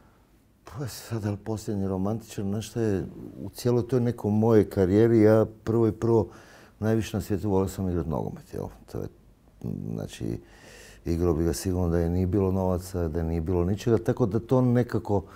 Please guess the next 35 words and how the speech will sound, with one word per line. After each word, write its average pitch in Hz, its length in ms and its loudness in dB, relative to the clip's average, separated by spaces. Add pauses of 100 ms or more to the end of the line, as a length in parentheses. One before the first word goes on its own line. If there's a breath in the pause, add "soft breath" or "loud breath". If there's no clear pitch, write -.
(600 loud breath)
to 127 160 2
neko 120 260 0
zadovoljstvo 101 880 6
koje 101 280 2
kad 87 180 0
si - 140 -4
bio 104 260 8
igrač 113 440 4
je 92 460 4
neverovatno, 85 760 2
jel? 50 240 -6
Onda 69 320 -4 (840 loud breath)
možda 76 260 -6
sam 82 220 -6
malo 90 220 -2
drugačije 92 580 0
igrao 92 320 2 (440)
u 98 80 -4
nekom 98 300 -4
smislu, 98 640 -2 (480 loud breath)
što - 200 -8
sad 87 160 -8
svi 95 160 -6
vole 92 300 2
taktički 92 640 -2
i 82 60 -2
sve, 104 260 -2
možda 98 360 -2
malo 90 460 -2 (340)
nepredvidljivo, 87 800 -2
kao 60 200 -6
što - 140 -12
si - 180 -8
rekao, 67 340 -6
znači, 57 400 -10